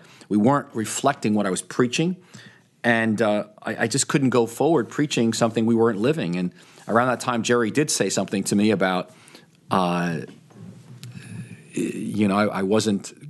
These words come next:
having the guts to l-, live out fully what I was preaching and believing and doing in my own life on a personal level, but not in the teams I was leading. And, uh, she actually challenged me, "Maybe your time's up and someone else needs to step in and lead."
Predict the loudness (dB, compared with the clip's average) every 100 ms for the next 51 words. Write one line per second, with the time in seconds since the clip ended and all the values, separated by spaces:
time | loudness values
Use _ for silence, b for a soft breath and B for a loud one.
0 | -20 -6 -2 0 0 0 2 0 0 -8
1 | -4 -4 -4 -8 -14 -20 B B B B
2 | 2 4 4 -2 -4 -2 0 2 0 -2
3 | -2 -2 -4 -2 0 2 0 -2 -6 -16
4 | _ _ _ -2 0 0 0 0 0 -2
5 | -6 -10 _ b _ 0 4 4 4 0
6 | 0 0 2 4 2 2 2 2 2 -2
7 | -6 -6 -8 -16 B B -2 -2 2 0
8 | 0 0 -2 -2 -6 -4 0 2 2 -2
9 | -6 0 2 2 -2 -4 -2 2 2 0
10 | -6 B B B B B B B _ -4
11 | 0 0 0 0 0 0 -2 -4 -2 2
12 | 2 0 -2 -2 -2 0 2 2 2 0
13 | 0 0 0 0 -2 0 0 2 2 2
14 | -2 -2 -2 -4 -4 -4 -6 -8 -8 -10